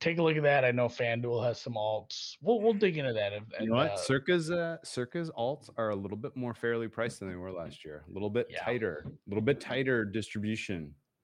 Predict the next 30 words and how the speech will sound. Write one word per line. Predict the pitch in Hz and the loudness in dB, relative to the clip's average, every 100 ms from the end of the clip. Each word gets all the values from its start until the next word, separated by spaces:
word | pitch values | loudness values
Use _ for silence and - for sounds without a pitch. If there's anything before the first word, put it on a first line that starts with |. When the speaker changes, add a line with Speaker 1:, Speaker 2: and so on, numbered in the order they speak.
| _ | _
Speaker 1:
Thanks, | - 127 127 | -6 -6 -4
Matt. | 117 98 - | -4 -4 -4
Speaker 2:
Which, | - - - - - - - | -8 -8 -12 -16 -18 -16 -6
yeah, | 95 98 76 71 _ _ | 0 0 0 -6 _ _
I | 78 | -10
think | 90 101 | -6 -2
that's | 120 110 | -2 -2
correct. | - 170 147 143 - - | 2 4 4 2 -2 2
<laughs> | 190 143 175 123 | 4 4 4 6
But, | 113 110 95 - - 127 - - | 4 4 0 -8 -16 -18 -12 -4
uh, | 98 92 | 0 0
you're, | 92 98 95 104 | 0 -2 0 -2
you're | 95 110 | 0 0
only | 117 | 0
getting | 107 95 | -2 -4
plus | 107 101 | -6 -6
one | 101 95 | -6 -8
fifty-five | 87 - 80 90 101 76 _ _ | -10 -14 -10 -6 -6 -8 _ _
at | 73 | -20
Circa | - - - - - | -20 -20 -20 -20 -20
on | 80 69 | -20 -20
under | 71 71 | -20 -20
five | - 64 | -20 -20
and | _ | _
a | 71 | -20
half. | _ _ | _ _
So, | _ - 53 - | _ -20 -20 -18
Speaker 1:
Yeah. | - - _ _ _ _ _ _ _ - | -18 -20 _ _ _ _ _ _ _ -10
Speaker 2:
wow, | 92 87 - | -6 -6 -8
wow. | 73 71 | -10 -14